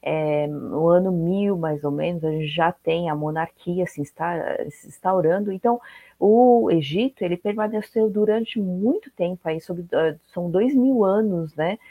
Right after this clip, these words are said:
de império. A Bi-, Babilônia, ela sobe, é, o Império Babilônico começa em dois mil e vinte, duzentos antes de Cristo, até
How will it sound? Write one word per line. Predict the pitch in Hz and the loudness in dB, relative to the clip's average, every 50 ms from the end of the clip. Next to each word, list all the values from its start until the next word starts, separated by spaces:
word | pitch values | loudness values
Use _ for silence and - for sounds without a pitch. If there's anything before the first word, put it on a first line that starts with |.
| - _ - - _ _ | -20 _ -20 -20 _ _
de | - 156 175 | -4 -2 0
império. | 202 226 254 - - - 160 143 135 135 135 147 147 _ _ _ - | 0 0 -2 -2 2 2 4 4 4 2 -2 -6 -14 _ _ _ 0
A | - 220 | 2 2
Bi-, | 220 240 254 | 4 6 4
Babilônia, | 254 262 196 220 233 214 233 220 190 165 165 165 165 165 160 160 | 4 4 4 2 4 4 4 4 4 4 4 4 2 -2 -4 -4
ela | - - 147 143 147 147 | -4 -4 -2 -2 -2 -2
sobe, | 147 - - - - 180 185 202 202 185 165 156 151 _ _ _ _ - _ _ _ _ | -4 -6 -8 -2 2 4 4 4 2 -2 -8 -10 -12 _ _ _ _ -20 _ _ _ _
é, | - 160 151 147 147 147 | -6 -4 -2 0 0 0
o | 156 | 0
Império | 165 165 - _ - 156 170 202 240 208 | -2 -4 -4 _ 2 2 2 4 2 2
Babilônico | 180 160 151 151 156 156 156 156 156 151 147 - - | 0 0 0 -2 -6 -4 -4 -4 -4 -6 -8 -10 -8
começa | - 160 156 151 147 139 139 139 - - - | -8 -6 -4 -4 -4 -4 -4 -8 -10 -12 -10
em | 147 147 | -6 -4
dois | 147 156 151 | -2 -2 -2
mil | 151 156 160 170 165 156 - _ _ - - | -4 -4 -4 -6 -6 -8 -10 _ _ -20 -14
e | - 147 147 | -10 -10 -10
vinte, | 143 - 156 170 160 131 | -8 -6 -6 -6 -6 -6
duzentos | 135 139 143 135 139 135 175 247 - - 214 170 | -6 -6 -6 -4 -4 -4 -4 -4 -6 -8 -10 -8
antes | 156 143 143 - - 143 | -6 -6 -6 -8 -12 -14
de | 139 143 | -16 -14
Cristo, | _ - 147 156 196 - _ - | _ -10 -10 -10 -10 -12 _ -10
até | 190 175 _ - 170 170 202 240 254 | -10 -10 _ -2 0 2 2 0 -2